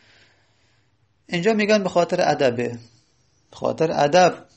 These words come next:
که احسان کردن، نیکی کردن. خب خداوند اول این لطف و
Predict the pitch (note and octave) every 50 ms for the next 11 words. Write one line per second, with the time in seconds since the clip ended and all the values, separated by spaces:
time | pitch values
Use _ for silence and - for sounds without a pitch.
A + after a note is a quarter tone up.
0 | _ _ - - - - - - - - - - C3 B2+ B2+ B2 - C3 A#2 A#2
1 | A#2 A2+ B2 D3+ E3+ F3+ F3 D#3+ C#3+ B2+ B2+ B2+ B2+ B2 B2 - C#3 C3 C3 -
2 | C3 B2 B2+ B2+ A#2+ B2 D#3+ F#3+ G3+ G3 F3+ F3+ - _ _ _ _ _ _ _
3 | _ _ _ _ _ _ _ _ _ _ _ _ _ _ _ _ _ _ _ _
4 | _ _ _ - C#3+ B2 - - - C3+ B2+ B2+ B2+ C#3 E3+ E3+ D#3+ C#3+ C#3 C3+
5 | C#3 F3 G#3 A#3 A#3+ A#3 A3 - - - _ _ _ _ _ _ _ _ _ _
6 | _ _ _ _ _ _ _ _ _ _ _ _ _ _ _ _ _ _ _ _
7 | - D#3+ E3 D#3 C#3 C#3+ E3+ F#3 F3+ - - - D#3+ E3 E3+ F3 F3 F3+ F3